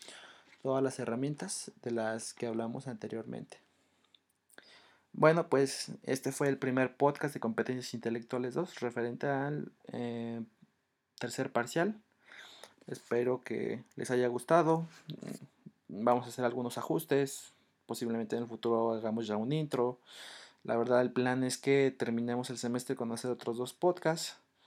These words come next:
Con el podcast del cuarto parcial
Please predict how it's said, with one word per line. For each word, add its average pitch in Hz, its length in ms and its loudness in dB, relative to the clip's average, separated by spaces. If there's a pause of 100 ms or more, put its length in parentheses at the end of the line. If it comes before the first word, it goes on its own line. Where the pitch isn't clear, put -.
(260)
Con 113 160 -4
el 113 80 -2
podcast 127 540 0
del 113 960 -2 (120)
cuarto 120 300 0
parcial 196 500 4